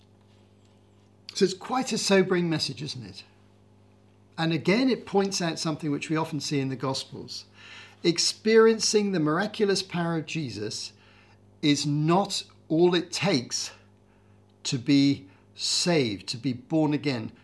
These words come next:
to become part of his kingdom. You can experience his power. You could even be healed by him. The very power of God can flood through your body.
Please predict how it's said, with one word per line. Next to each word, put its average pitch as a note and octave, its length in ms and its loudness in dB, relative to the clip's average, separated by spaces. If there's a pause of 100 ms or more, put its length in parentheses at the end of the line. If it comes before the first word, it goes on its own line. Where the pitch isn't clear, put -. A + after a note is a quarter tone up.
(100)
to C#3+ 100 -4
become C3+ 380 -4
part B2+ 300 -8
of C3+ 80 -10
his A#2+ 160 -8
kingdom. A#2 480 -10
You E3+ 140 -2
can E3+ 180 -2
experience G#3 960 4
his G3 180 -6
power. - 440 -6
You D3 140 -6
could F3 180 -2
even F#3 240 -2
be E3 120 -2
healed G3+ 540 -4
by A#2+ 180 -6
him. G#2+ 240 -10 (360)
The D#3 80 0
very F3+ 400 4 (240)
power G#3 460 0
of E3+ 120 -2
God D#3 340 2
can C3+ 160 -2
flood A3 640 0
through G3 180 0
your E3+ 140 0
body. F#3 420 -2